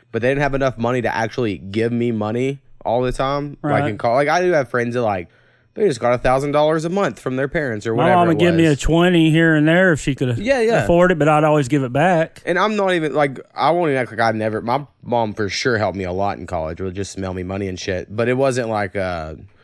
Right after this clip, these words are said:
Speaker 1: allowance scenario. Like, I knew I was getting it. It was always like, "Thank God." 'Cause I
Speaker 2: Right.
Speaker 1: don't know how, what was gonna happen on that
Speaker 2: Yeah, I
Speaker 1: one.
Speaker 2: didn't get a lot of that.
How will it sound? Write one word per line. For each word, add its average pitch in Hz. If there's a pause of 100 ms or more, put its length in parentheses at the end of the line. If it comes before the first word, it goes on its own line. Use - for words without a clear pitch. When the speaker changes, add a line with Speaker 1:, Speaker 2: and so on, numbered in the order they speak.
(240)
Speaker 1:
allowance 98
scenario. 80
Like, 82
I 101
knew 110
I 101
was 95
getting 95
it. 92
It 101
was 107
always 113
like, 92
"Thank 87
God." 76 (260)
'Cause -
I 160
Speaker 2:
Right. 131
Speaker 1:
don't 131
know 117
how, 110
what 107
was 104
gonna 95
happen 85
on 76
that 143
Speaker 2:
Yeah, 156
I -
Speaker 1:
one. 185
Speaker 2:
didn't 185
get 175
a 165
lot 139
of 123
that. 120